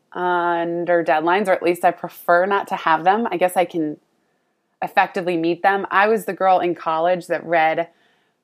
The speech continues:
every page of every book and assignment, like, weeks in advance. <laughs> Of course,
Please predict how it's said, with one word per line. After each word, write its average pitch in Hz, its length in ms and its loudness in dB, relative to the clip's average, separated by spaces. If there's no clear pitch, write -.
every 190 260 2
page 185 300 -2
of 170 80 0
every 160 320 2
book 175 320 2
and 170 80 0
assignment, 165 600 0
like, 156 220 -2
weeks 170 360 -2
in 175 120 -4
advance. 160 600 -2
<laughs> 202 220 -6
Of 190 180 -4
course, 170 460 0